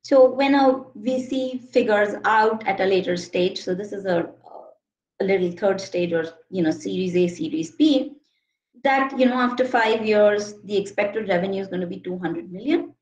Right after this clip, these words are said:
and the expected net income will be five million dollars.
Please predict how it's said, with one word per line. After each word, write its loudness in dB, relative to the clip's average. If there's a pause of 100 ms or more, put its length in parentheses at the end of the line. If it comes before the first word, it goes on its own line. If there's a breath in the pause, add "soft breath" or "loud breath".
(580)
and -2
the 4
expected -2
net -2
income -10
will -6
be -12
five 0
million -4
dollars. -14